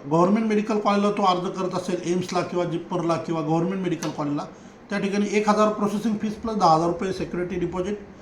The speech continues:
ओबीसी, एससी, एसटीच्या कॅटेगरीच्या संदर्भाने पाचशे रुपये प्रोसेसिंग फीस, पाच हजार रुपये सिक्युरिटी डिपॉझिट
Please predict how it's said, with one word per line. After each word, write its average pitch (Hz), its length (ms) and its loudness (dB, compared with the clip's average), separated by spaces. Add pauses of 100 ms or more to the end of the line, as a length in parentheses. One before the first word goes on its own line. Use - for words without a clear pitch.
(600)
ओबीसी, 214 640 4
एससी, 208 260 2
एसटीच्या 220 360 -2
कॅटेगरीच्या 208 880 0
संदर्भाने 196 640 2
पाचशे - 400 -2
रुपये 208 340 2
प्रोसेसिंग 202 640 -2
फीस, 220 180 -4
पाच 190 300 -2
हजार 180 160 -2
रुपये 180 180 -2
सिक्युरिटी 165 420 -6
डिपॉझिट 180 400 -4